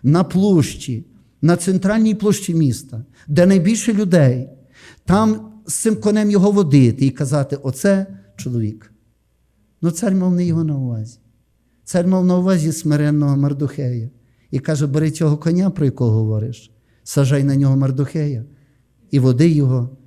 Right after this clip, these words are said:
по центральних вулицях міста». А до того ж Мардухей ще й його лютий ворог. Тому смиренна людина, вона про себе високо не думає. Біблія каже: «Наслідуйте смиренних, не думайте про себе високо,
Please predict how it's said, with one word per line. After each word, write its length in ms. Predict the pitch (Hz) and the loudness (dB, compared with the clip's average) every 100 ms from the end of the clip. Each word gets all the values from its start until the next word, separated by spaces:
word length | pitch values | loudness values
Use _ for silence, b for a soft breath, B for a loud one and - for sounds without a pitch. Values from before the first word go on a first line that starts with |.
| _ | _
по 100 | 127 | -4
центральних 680 | 123 120 113 127 123 123 110 | -2 -2 0 0 2 0 0
вулицях 600 | 120 113 113 113 113 - - | 0 0 -2 -6 -14 -10 -4
міста». 500 | 113 104 - 127 117 b b b | -2 -2 -8 -16 -16 b b b
А 100 | 143 | -2
до 140 | 139 151 | 0 0
того 200 | 190 156 | 0 0
ж 100 | 143 | 0
Мардухей 520 | 139 127 135 165 139 | 0 -2 -4 -2 -4
ще 260 | - - | -4 -4
й 60 | 120 | -2
його 360 | 117 117 113 - b b | 0 -2 -4 -6 b b
лютий 400 | 127 127 127 120 | 0 0 0 -2
ворог. 480 | 117 110 107 101 - b b b b | 0 0 -2 -8 -14 b b b b
Тому 220 | 170 202 | -2 -2
смиренна 540 | 202 185 190 214 202 196 | -2 -2 0 2 2 0
людина, 600 | 196 185 202 151 131 - B B B B | 0 0 2 4 2 -2 B B B B
вона 560 | 147 175 202 196 - - _ - | 0 2 2 0 -4 -18 _ -8
про 140 | 175 | -2
себе 340 | 185 - 196 180 | -2 0 0 0
високо 460 | 185 - 190 - | 0 0 -4 -2
не 140 | 180 180 | 0 0
думає. 540 | 170 147 117 107 101 - b b | 0 0 0 -4 -8 -12 b b
Біблія 320 | - 185 175 180 | -4 -2 0 0
каже: 440 | 190 185 180 165 165 B B B | 0 0 0 -2 -4 B B B
«Наслідуйте 640 | - 180 - 233 196 196 208 | 0 0 2 -2 0 0 -2
смиренних, 720 | - 202 202 202 170 143 127 | -2 0 2 4 4 0 0
не 100 | 226 | -2
думайте 560 | 214 269 247 160 - | 0 2 4 4 2
про 180 | 120 135 | -2 -2
себе 280 | 131 143 131 | -2 -2 -2
високо, 600 | 131 127 135 120 - 107 | -2 -2 -4 -4 -6 -10